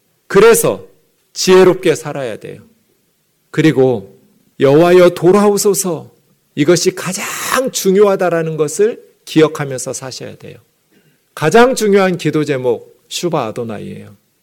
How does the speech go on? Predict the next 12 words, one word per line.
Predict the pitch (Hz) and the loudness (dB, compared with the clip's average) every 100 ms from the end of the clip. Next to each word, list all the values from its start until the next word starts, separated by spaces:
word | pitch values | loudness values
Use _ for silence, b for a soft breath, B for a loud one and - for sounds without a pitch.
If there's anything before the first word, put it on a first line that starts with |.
| _ _ - | _ _ -8
하나님과 | 240 247 247 247 | -2 0 0 0
함께 | 233 339 330 302 | 0 -2 -2 -2
가야 | 185 117 | -2 -6
돼요. | - - - _ _ _ _ _ _ _ - | -10 -20 -20 _ _ _ _ _ _ _ -4
이것이 | 208 262 262 262 262 | 0 2 0 -2 -4
가장 | - 220 302 370 - - 294 | -6 -10 -10 -10 -12 -12 -12
중요한 | - 226 226 214 196 - b b b | -8 -6 -2 -2 -4 -10 b b b
기도 | - 151 156 | -6 -2 -2
제목이에요. | 151 143 120 - 113 95 _ _ _ | -4 -8 -14 -18 -20 -20 _ _ _
하나님, | 170 165 160 151 - | -2 0 0 -2 -4
우리 | 151 147 151 | -2 0 2
아이와 | 117 135 147 127 123 120 104 | 0 -2 -2 -4 -6 -10 -18